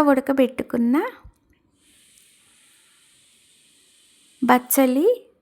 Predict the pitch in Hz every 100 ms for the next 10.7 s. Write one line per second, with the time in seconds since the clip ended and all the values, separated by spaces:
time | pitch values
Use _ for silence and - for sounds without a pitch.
0 | _ _ _ _ _ _ - 262 254 262
1 | 254 233 226 240 359 508 - _ 262 247
2 | 240 226 220 262 262 226 214 208 - 233
3 | 233 277 480 - _ _ _ _ _ _
4 | _ _ _ 277 277 254 240 240 233 233
5 | 240 277 269 240 320 494 - _ _ _
6 | _ _ _ _ _ _ _ _ _ -
7 | 240 214 226 262 - 359 494 - _ _
8 | _ _ _ - 247 247 - 247 240 240
9 | 403 480 - 233 226 254 254 254 233 226
10 | 226 226 240 370 349 233 226